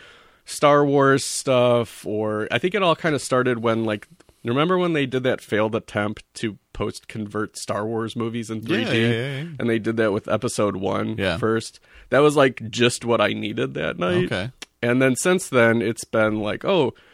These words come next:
Speaker 1: Fanboys
Speaker 2: <laughs>
Speaker 1: came out in February," or, like, "I wanna watch other Star Wars movies," or,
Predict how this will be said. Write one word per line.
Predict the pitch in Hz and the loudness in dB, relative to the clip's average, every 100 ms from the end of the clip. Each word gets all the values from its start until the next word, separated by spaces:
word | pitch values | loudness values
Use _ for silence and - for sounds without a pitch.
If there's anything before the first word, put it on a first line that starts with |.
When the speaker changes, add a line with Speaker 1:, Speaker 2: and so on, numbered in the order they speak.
| _ _ _ _ _ - | _ _ _ _ _ -8
Speaker 1:
Fanboys | - 131 127 117 113 107 110 107 110 - 135 - 143 - 139 | 0 2 2 2 2 2 2 0 -2 -4 -6 -4 -4 -4 -6
Speaker 2:
<laughs> | - | 2
Speaker 1:
came | 135 117 | 4 6
out | 110 | 4
in | 104 | 2
February," | 117 107 107 107 110 107 107 104 | 0 0 2 0 0 0 0 0
or, | 117 117 117 117 113 | 2 2 4 4 2
like, | 110 107 107 | 0 -2 -2
"I | 104 120 | 0 2
wanna | 123 120 | 4 4
watch | 117 113 | 2 2
other | 123 123 120 | 2 2 2
Star | 127 120 | 2 4
Wars | 117 117 107 | 4 2 2
movies," | 113 110 117 113 107 | 0 2 0 0 -4
or, | 110 110 110 110 113 107 | -4 -2 -2 -2 -4 -6